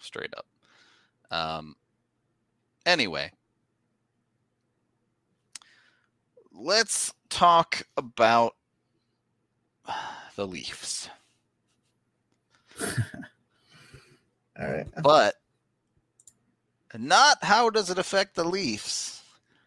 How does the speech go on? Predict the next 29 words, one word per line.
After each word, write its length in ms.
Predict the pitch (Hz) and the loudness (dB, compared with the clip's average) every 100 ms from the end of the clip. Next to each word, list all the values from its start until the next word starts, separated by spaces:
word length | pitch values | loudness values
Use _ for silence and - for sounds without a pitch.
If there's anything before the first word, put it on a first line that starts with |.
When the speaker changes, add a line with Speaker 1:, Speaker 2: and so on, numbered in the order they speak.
| _ _ | _ _
Speaker 1:
but 100 | - | 0
how 280 | - 208 262 | 4 6 6
do 100 | 247 | 4
the 160 | 226 220 | 4 4
Leafs 840 | 220 247 226 170 - - - - _ _ _ _ _ _ - | 4 2 0 0 -2 -4 -4 -8 _ _ _ _ _ _ -2
affect 680 | 139 - 165 - - - | -2 6 4 4 -6 -10
the 200 | - 135 - | -4 0 4
Avs? 840 | 156 147 95 50 50 - - - - - - 131 - - - _ _ _ - - - - - - | 6 6 4 -2 -8 -6 -6 -8 -18 -20 -20 -20 -20 -20 -20 _ _ _ -20 -20 -20 -14 -12 4
Speaker 2:
<sighs> 420 | 160 139 131 113 - - - | 6 6 4 0 -6 -20 -14
Speaker 1:
Because 300 | 123 - 117 | -4 -2 0
Speaker 2:
Mm-hmm. 80 | 110 | 6
Speaker 1:
that's 260 | 131 170 - | 6 6 2
the 120 | 160 | -2
way 240 | 143 151 | 4 6
this 220 | 143 143 143 | 6 2 2
arrow 300 | 139 135 127 | 6 6 6
goes 360 | 127 127 110 | 4 4 2
this 220 | 104 104 | -2 0
time. 480 | - 95 76 64 110 - | 0 0 -2 -2 -6 4
Speaker 2:
Oh, 180 | 156 220 | 8 10
this 180 | 240 | 10
is, 240 | 254 220 101 | 8 2 2
this 180 | 123 208 | 0 2
is 100 | 185 | 2
most 340 | 101 110 117 | 4 4 4
of 80 | 104 | 2
my 140 | 110 | 2
life 320 | 107 104 104 95 | 2 2 2 2
anyway. 480 | 127 90 82 85 | 2 2 0 -4